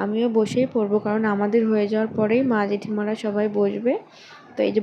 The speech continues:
বড়দি, আমি, ভুতু আর মাম্মাম এক চেয়ারে বসলাম। আর তোমরা দেখো কী কী দেয়। প্রথম দিল আতপ চালের ভাত, গোবিন্দভোগ চাল, সরি, গোবিন্দভোগ চালের ভাত, আর হচ্ছে গিয়ে পাঁচ মিশালি সবজিটা, আর পাঁচ রকমের ভাজা ছিল যেটা আমি নিইনি। তারপর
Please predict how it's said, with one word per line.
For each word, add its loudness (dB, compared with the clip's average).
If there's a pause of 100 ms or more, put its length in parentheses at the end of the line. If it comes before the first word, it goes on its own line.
বড়দি, 2
আমি, -2
ভুতু 2 (320)
আর 0 (120)
মাম্মাম -2
এক -2
চেয়ারে 2
বসলাম। -2 (640)
আর 0
তোমরা -4
দেখো 0 (120)
কী -10
কী -4
দেয়। 0
প্রথম 0
দিল 0 (160)
আতপ -4
চালের 0
ভাত, -2 (120)
গোবিন্দভোগ 4
চাল, -2
সরি, -2 (440)
গোবিন্দভোগ 2
চালের -2
ভাত, -2 (160)
আর -4
হচ্ছে -6
গিয়ে -2
পাঁচ -2
মিশালি -2
সবজিটা, -4
আর -4
পাঁচ -4
রকমের -2
ভাজা -2
ছিল -6
যেটা -4
আমি 0
নিইনি। -2 (360)
তারপর 0